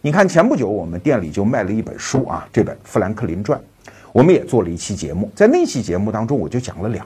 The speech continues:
句话。第一句呢是挣钱很光荣，第二句呢是合法做生意挣钱是我知道的在这个世界上生存的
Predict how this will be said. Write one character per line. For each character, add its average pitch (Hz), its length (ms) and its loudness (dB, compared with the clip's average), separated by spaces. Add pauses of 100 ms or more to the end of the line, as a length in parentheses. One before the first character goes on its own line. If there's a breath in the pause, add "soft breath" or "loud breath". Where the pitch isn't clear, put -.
(100)
句 101 100 -6
话。 - 180 -6 (540 loud breath)
第 220 80 8
一 330 160 8
句 285 160 2
呢 127 220 -2
是 156 180 4 (140)
挣 233 200 4
钱 170 300 0
很 120 180 -2
光 208 220 6
荣， 196 180 2 (380)
第 226 80 8
二 294 180 10
句 202 180 0
呢 180 140 -2 (200 loud breath)
是 - 180 2 (220 loud breath)
合 302 400 6
法 92 260 0
做 165 340 2
生 339 380 2
意 214 320 -4
挣 143 240 6
钱 110 400 -4 (160 loud breath)
是 - 180 0
我 104 320 4
知 120 200 0
道 110 200 0
的 82 140 -10
在 98 160 -2
这 - 220 0
个 107 80 0
世 98 200 -4
界 87 140 -2
上 78 180 -10
生 95 280 -4
存 78 260 -10
的 78 140 -8